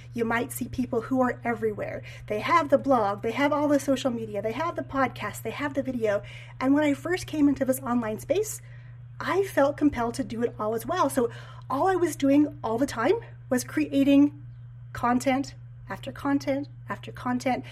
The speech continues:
And at first they were blog posts, and then they were podcasts, and now they're videos, which become all those other things. But I never got to get off that crazy content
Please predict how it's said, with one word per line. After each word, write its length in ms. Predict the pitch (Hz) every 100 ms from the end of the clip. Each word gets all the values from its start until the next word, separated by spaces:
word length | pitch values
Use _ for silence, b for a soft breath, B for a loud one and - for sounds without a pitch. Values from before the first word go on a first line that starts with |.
| B B
And 100 | 226
at 100 | -
first 360 | - 294 285
they 120 | 269
were 160 | 240 226
blog 360 | 226 285 294 285
posts, 340 | 277 262 262
and 100 | 220
then 120 | 214
they 100 | 214
were 80 | 202
podcasts, 640 | - 262 254 - 220 220
and 80 | 214
now 160 | 202 196
they're 160 | 202
videos, 460 | 214 277 285 254 247 B B B
which 180 | 330
become 360 | - - 311 262
all 180 | - 294
those 140 | 311 -
other 160 | 254 277
things. 320 | 302 311 320 B B B -
But 120 | 294
I 80 | 302
never 480 | 285 254 254 370 427
got 300 | 247 226 -
to 100 | 339
get 200 | 359 -
off 240 | 214 269 -
that 200 | 339 339
crazy 460 | 285 294 320 320 -
content 520 | - 262 269 302 294